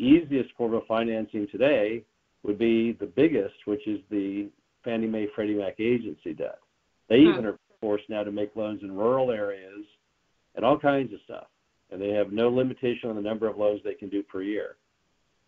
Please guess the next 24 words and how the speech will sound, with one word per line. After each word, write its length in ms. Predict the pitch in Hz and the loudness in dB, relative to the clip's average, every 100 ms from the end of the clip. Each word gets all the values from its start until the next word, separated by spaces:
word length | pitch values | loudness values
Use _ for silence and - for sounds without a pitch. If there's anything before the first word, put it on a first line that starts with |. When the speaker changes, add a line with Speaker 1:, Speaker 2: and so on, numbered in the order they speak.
| - | 0
Speaker 1:
So 120 | 104 | 2
Speaker 2:
Wow. 180 | 101 165 | 4 4
Speaker 1:
it 20 | |
seems 180 | 139 147 | 2 2
kind 160 | 151 143 | 0 0
of 100 | 120 | 0
unfair 420 | 110 - 143 131 | -2 -2 2 4
and 120 | 107 | 2
odd 260 | 101 123 151 | 0 2 0
to 60 | 143 | -2
people 500 | - 101 107 104 - _ _ _ _ - | -8 -10 -6 -6 -8 _ _ _ _ -10
that 100 | 98 | -8
you 100 | 110 | -6
would 120 | 107 | -4
think 180 | 127 143 | 0 0
it'd 140 | 139 | 0
be 80 | 107 | -2
easier 320 | 113 123 120 | 0 0 0
to 80 | 104 | -6
finance 400 | 104 113 110 104 _ | -4 -4 -4 -6 _
small 240 | - 123 175 | -2 2 2
parks, 420 | - 87 87 - _ _ _ _ _ _ _ _ _ - | 0 -4 -4 -8 _ _ _ _ _ _ _ _ _ -2
but 140 | 104 | 0
actually 580 | 110 127 - 113 117 117 | 0 -2 -2 -4 -4 -6